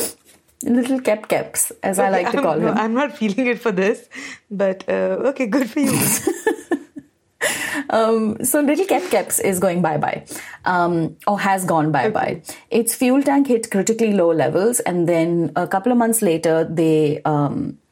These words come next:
Speaker 1: had got their last data transfer from this, uh, telescope. Um,
Speaker 2: Hmm.
Speaker 1: so Kepler was launched seventeen years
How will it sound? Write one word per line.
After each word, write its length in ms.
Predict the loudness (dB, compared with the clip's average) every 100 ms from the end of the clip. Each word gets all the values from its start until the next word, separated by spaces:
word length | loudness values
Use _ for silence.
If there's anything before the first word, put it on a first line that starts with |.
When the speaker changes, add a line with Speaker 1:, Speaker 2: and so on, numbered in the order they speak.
| -8
Speaker 1:
had 360 | -4 -2 -2 0
got 220 | -2 0
their 120 | 0 2
last 340 | 2 0 -2
data 300 | -2 0 -2
transfer 480 | -2 -4 -4 -4 -4
from 300 | -2 -2 0
this, 440 | 0 0 -2 -4 _ _ -8
uh, 140 | -8
telescope. 600 | -2 0 0 0 -2 -2 -8 -14 -14 -14 -6 0
Um, 400 | 2 2 0 -4 _ _ _ -6
Speaker 2:
Hmm. 240 | -6 -6 -10 _ _ -6
Speaker 1:
so 420 | -2 0 2 2 2
Kepler 640 | 0 0 2 2 2 -2 -8 _ _ _ _ _ _ _ _ _
was 280 | -2 0 2
launched 280 | 0 2 2
seventeen 540 | 2 2 2 2 4
years 500 | 4 4 2 2 -2